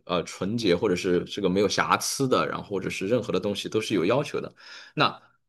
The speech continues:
耶稣是死，死是死了，那你怎么知道他献上的这个祭，上帝愿意要呢？愿意，上帝说，“我接受你这个献祭，你真的把全人类的罪都替代掉了呢？”万一耶稣这一生，我们说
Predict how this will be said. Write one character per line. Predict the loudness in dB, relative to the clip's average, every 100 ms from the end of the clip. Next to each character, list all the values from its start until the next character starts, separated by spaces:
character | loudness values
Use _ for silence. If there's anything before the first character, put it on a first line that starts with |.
| _ _ _ 4
耶 | 6
稣 | 6 4
是 | 4 4 2
死， | -4 -2 -2 -6 -12
死 | -6 -2
是 | -2
死 | -2 -4
了， | -6 _ _ _ _ _ -2
那 | 2
你 | 4 4
怎 | 4 4
么 | 2
知 | 4
道 | 4 4 0 _ _ _ _
他 | -2 2 2
献 | 4 6 6
上 | 4 2
的 |
这 | 2
个 | 2 2
祭， | 2 2 0 -4 _ _ _ _
上 | 2 4 6 6
帝 | 6 6
愿 | 8 6
意 | 8
要 | 8 6
呢？ | 2 -8
愿 | 2 2
意， | 2
上 | -2 -2 0
帝 |
说 | 4 6
，“我 | 6
接 | 6 6 6
受 | 6 4
你 | 2 -4
这 | -2
个 | -2
献 | 2 2
祭， | 2 0
你 | 2 0
真 | 4 4
的 | 4
把 | 2 -2
全 | -2
人 | 0 2
类 | 0
的 | 2
罪 | 4 2 0 _ _
都 | 6 6
替 | 6 4
代 | 6 6
掉 | 6
了 | 2
呢？” | -4 -14 _ _ _ _ _ -18 4
万 | 8 8 8
一 | 6 6
耶 | 8 8
稣 | 6
这 | 4 6
一 | 6
生， | 4 0
我 | 0
们 |
说 | 0